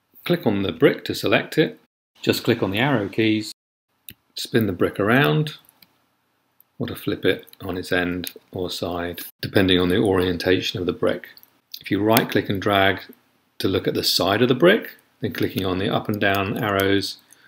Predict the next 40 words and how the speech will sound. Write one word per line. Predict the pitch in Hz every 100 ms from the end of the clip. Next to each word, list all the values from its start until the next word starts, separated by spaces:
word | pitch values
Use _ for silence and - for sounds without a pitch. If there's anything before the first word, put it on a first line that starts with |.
| _
will | -
flip | - 107 -
it | 120
on | 113 92
its | - -
side. | - 117 120 120 120 - - _ _ _ _ _ _ _ _ _ _ - - _ _ _ _ _ _ -
If | -
you | 101
right | 104 131
click | - 101 101
and | 90
drag | 95 92 90 85 - _
to | - 95
move | 92 -
the | 90
camera | - 90 90 90 90 -
around | 98 90 87 87
so | 85 87
that |
you're | 101 92
looking | 92 - 90
at | 87
the | - - -
end | 127 131
of | 127
the | -
plate, | 131 135 135 147 - _ _ _ _ _ _ _ _ - _ _ _ _ -
then | 90 87 95
the | 117
up | - -
and | 92
down | 85 85 87
arrows | 85 85 82 -
will | 92
actually | 90 -
stand | 82 - 90 85
it | 80
on | 82
its | 87 -
end. | - 85 82 -